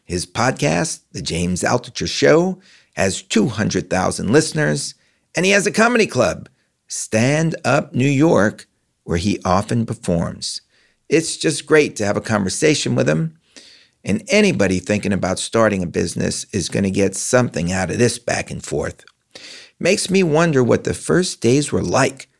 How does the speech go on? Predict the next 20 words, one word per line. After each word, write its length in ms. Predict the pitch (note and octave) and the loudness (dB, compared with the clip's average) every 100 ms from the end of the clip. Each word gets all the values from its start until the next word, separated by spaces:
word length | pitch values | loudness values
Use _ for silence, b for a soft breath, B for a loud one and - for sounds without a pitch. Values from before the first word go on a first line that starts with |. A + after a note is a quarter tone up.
| _ _ | _ _
when 340 | - F#2 F2 | -6 -4 -2
WeWork 580 | E2+ F#3 A3+ A#2+ F2+ - | 2 2 4 0 -2 -6
was 160 | F#2+ - | -12 -10
formed, 540 | - F2 - - _ _ _ _ - | -8 -8 -8 -14 _ _ _ _ -8
or 100 | - | -6
Sportique. 800 | - - G2+ F#2+ G3+ A3 - - _ _ _ _ _ _ - | -4 -4 -4 2 2 2 0 -16 _ _ _ _ _ _ -4
My 720 | D#3 G3 A#3+ A#3 A3+ A3 G#3+ | 2 4 6 6 4 2 2
sponsors. 1120 | G3 - - A#2+ B2+ - - - - - - _ b b b b b _ _ - | -2 -6 0 0 0 -2 -8 -10 -12 -12 -12 _ b b b b b _ _ -2
I 120 | F#3 | 0
should 200 | - B2+ | 0 0
have 160 | B2 | 0
the 60 | G#2 | -2
founders 480 | - A#2+ C3+ C3 B2+ | -2 0 2 0 0
of 280 | A#2+ A#2 - | -2 0 4
both 260 | D#4 - | 6 4
companies 540 | - A2+ - F2 F2+ F2+ | 0 -2 -2 -4 -4 -2
on 280 | F#2+ G2+ | -2 -2
to 120 | G#2 F2 | -2 -6
find 500 | - A2 A#2 B2 G2+ | -6 -2 0 2 0
out 240 | F2+ - | -2 -8